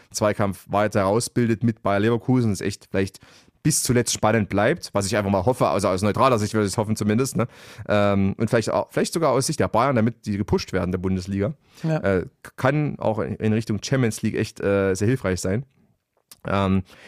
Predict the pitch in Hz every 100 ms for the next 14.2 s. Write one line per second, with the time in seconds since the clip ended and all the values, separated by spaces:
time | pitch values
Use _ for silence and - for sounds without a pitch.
0 | - _ _ _ 120 123 143 - 135 127
1 | 120 - 107 104 107 131 139 139 113 131
2 | 135 139 120 104 120 - 170 - 117 127
3 | 139 _ - _ 110 113 117 123 131 -
4 | 120 117 123 - 147 151 120 110 127 -
5 | - 117 117 131 107 127 131 107 - -
6 | - - - 110 123 160 165 - 165 147
7 | 156 160 160 165 - _ _ _ - 143
8 | 156 - 135 147 135 127 123 139 - 156
9 | 143 127 - 131 151 113 135 - 165 170
10 | 127 113 98 92 90 101 - 104 101 131
11 | - 160 165 165 147 156 143 139 135 135
12 | 127 127 104 - 101 80 98 107 104 139
13 | - 143 151 110 95 147 139 151 139 139
14 | 135